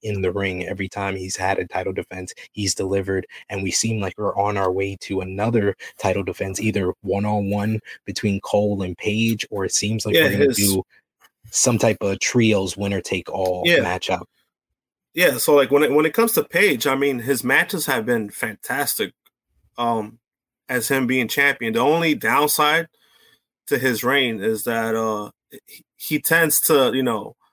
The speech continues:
Speaker 2: well, the person that he's facing always gets the upper hand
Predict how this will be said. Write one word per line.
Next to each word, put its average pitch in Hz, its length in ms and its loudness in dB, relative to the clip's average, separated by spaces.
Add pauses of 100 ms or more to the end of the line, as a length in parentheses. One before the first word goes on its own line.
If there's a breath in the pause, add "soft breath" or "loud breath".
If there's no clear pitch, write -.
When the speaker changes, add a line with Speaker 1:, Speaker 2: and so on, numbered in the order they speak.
(880)
Speaker 2:
well, 143 380 -2 (240)
the - 120 -10
person 147 320 2
that 131 60 0
he's 131 160 0
facing 139 440 2
always 127 320 2
gets 135 180 0
the 113 100 -4
upper 127 300 -4
hand 127 400 0